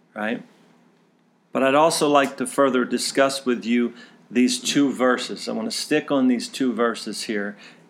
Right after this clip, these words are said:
in John chapter eleven. That's verses twenty-five and twenty-six.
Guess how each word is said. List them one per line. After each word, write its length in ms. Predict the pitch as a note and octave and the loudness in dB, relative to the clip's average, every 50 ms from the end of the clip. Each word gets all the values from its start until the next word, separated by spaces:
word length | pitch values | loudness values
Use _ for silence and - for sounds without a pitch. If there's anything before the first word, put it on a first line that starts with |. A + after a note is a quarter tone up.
| _ - | _ -2
in 260 | B2+ B2 A#2 A#2 G#2+ | 0 0 2 0 0
John 300 | - B2 B2+ A#2+ B2 B2 | 0 2 2 2 2 2
chapter 460 | B2 C3+ B2 A#2+ A#2+ - - B2 A#2+ | 2 2 0 0 0 -2 -2 0 0
eleven. 440 | A#2 A#2 A#2 A2+ A2 G#2 G#2+ A2+ A2+ | 2 2 2 0 0 0 -2 -2 0
That's 220 | A#2 A#2+ A#2+ - - | 0 -2 -2 -4 -4
verses 420 | G#2 B2+ B2+ B2 - - A#2+ - | -2 -2 -2 -2 -2 -6 -8 -8
twenty-five 720 | - - B2+ B2 A#2 A2+ G#2+ - - A#2 A2+ A2+ A2+ G2 | -6 -2 -2 0 0 -2 -2 -2 -2 0 0 0 0 -2
and 160 | G#2+ G#2+ G#2 | -4 -6 -6
twenty-six. 840 | - - A#2+ A2+ G#2+ G#2 G2+ - - - B2 G#2+ G#2 G2+ - - - | -4 -4 -2 -2 -2 -4 -4 -4 -4 -4 -4 -4 -4 -6 -10 -12 -14